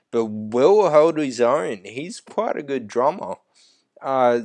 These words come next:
someone told me he went to, like, a musical college or something like that, so he's an actual, like, trained classical musician. Anyway, um, what else happened?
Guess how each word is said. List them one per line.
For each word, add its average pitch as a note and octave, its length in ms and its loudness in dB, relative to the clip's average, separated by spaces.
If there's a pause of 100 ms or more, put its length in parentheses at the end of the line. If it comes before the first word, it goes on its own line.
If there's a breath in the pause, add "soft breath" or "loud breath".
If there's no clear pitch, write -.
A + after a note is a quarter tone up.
someone E3 720 0
told E3+ 320 2
me F3+ 160 -6
he E3+ 60 -6
went D#3+ 320 -8
to, D3+ 240 -4
like, C3 280 0
a C3 180 -2
musical A#2+ 760 -12
college C#3+ 520 -6
or C3+ 220 -4
something C#3+ 320 -8
like C3+ 380 -2
that, A#2+ 60 -12
so A2+ 200 -4
he's A2+ 180 -8
an B2+ 100 -6
actual, B2+ 580 -6 (500 soft breath)
like, G#2+ 300 -2
trained B2+ 640 -4 (1080)
classical B2 540 -2
musician. G#2 800 -4 (560)
Anyway, B2+ 520 -2
um, C3 760 2 (1900)
what A2+ 160 -6
else A#2 320 -4
happened? F#2 480 -4